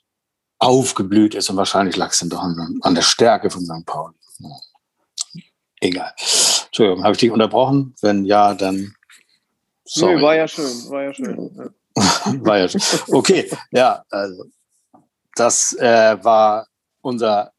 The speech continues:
Speaker 1: kommender Gegner auch wieder am Montag, also ist noch ein bisschen Zeit hin.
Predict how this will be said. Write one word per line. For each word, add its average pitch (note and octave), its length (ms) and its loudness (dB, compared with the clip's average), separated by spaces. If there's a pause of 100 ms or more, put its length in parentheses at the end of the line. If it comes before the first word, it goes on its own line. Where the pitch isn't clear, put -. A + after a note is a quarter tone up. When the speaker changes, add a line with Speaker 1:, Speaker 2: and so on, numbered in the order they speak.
(180)
Speaker 1:
kommender A#2 540 0
Gegner A2 640 2
auch C3+ 400 2
wieder A#2 380 -2
am G#2+ 100 2
Montag, C3 420 2
also G#2+ 240 -2
ist A2 140 -8
noch G#2+ 100 -4
ein G2 60 -10
bisschen G#2 260 -8
Zeit A2 340 -2
hin. B2 360 -8